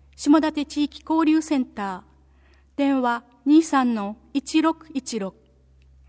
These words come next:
成人健康審査、未受診者検診。今年度の成人健康審査はお済みですか？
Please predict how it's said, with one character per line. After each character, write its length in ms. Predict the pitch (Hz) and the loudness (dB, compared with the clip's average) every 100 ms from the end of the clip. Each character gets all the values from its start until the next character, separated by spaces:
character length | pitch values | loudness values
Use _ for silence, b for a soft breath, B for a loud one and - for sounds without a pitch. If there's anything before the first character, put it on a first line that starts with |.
| _ _ _ _ _ _ _ _ _ _ _ _ _ _ _ _ _ _ _ _ _ _ _ _ _ | _ _ _ _ _ _ _ _ _ _ _ _ _ _ _ _ _ _ _ _ _ _ _ _ _
成 300 | - 339 339 | -6 -2 0
人 180 | 320 302 | 0 0
健 240 | 320 320 | 2 2
康 240 | 311 320 320 | 2 -2 -2
審 200 | 262 240 | -4 -4
査、 240 | - 180 - _ _ _ _ - | -8 -12 -16 _ _ _ _ -2
未 220 | 254 330 | 2 2
受 20 | |
診 200 | 330 330 | 6 4
者 180 | 320 311 | 4 -2
検 260 | 285 285 233 | -4 -2 -2
診。 380 | - 180 180 262 _ _ _ _ _ _ _ _ _ _ _ | -4 -8 -10 -14 _ _ _ _ _ _ _ _ _ _ _
今 260 | - 320 320 | -2 4 6
年 200 | 320 277 | 6 4
度 100 | 247 | 0
の 180 | 240 240 | -4 -6
成 260 | - 330 320 | -4 -2 0
人 180 | 320 | 0
健 220 | 311 320 311 | 2 2 2
康 180 | 311 | 0
審 220 | 311 294 277 | -2 0 -2
査 160 | 269 | -2
は 180 | 233 220 - | -6 -6 -8
お 80 | |
済 140 | 214 269 | -4 -2
み 100 | 247 | -2
で 100 | 247 | -4
す 120 | - | -8
か？ 180 | 262 | -10